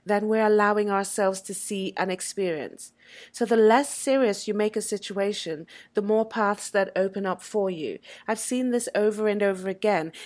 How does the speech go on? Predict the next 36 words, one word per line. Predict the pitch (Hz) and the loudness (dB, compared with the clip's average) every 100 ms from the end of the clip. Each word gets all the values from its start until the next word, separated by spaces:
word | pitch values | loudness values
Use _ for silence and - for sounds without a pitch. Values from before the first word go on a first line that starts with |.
| - | -6
and | 214 | -2
this | 254 | -2
is | 262 | 0
why | 233 240 | 2 2
I | |
say | 233 - 233 | 0 0 -2
to | 254 - | -2 -6
you | 180 180 | -2 -2
and | 180 | -2
to | |
the | 214 | -6
clients | - 220 233 240 | -2 0 0 0
that | 226 202 | -4 -6
come | 208 220 | -6 -6
to | 214 | -4
me | 202 202 | -4 -2
on | 196 | -2
this | 208 - | -4 -6
topic | - 208 208 175 | -4 -4 -4 -4
that | - 175 - - - - | -2 -2 -4 -14 -20 0
when | 220 269 | 2 2
you | 277 269 | 2 2
allow | 247 220 233 | 4 4 4
yourself | 254 233 - 170 165 | 2 -2 -2 -2 -4
to | - | -10
drill | 190 196 220 226 | -8 0 2 2
down | 226 202 | 0 -2
to | 208 196 | -4 -6
the | |
nature | 196 190 214 233 - 165 - - - - - | -4 -2 -2 -2 -4 -4 -4 -12 -20 -6 2
or | 220 208 202 | 4 4 2
the | 202 | -2
core | 214 - 240 240 | -6 0 2 4
elements | 214 233 247 208 185 - | 4 2 2 0 -2 -4
of | 185 | -4
something, | - 185 185 - 156 160 | 0 0 -2 -6 -8 -8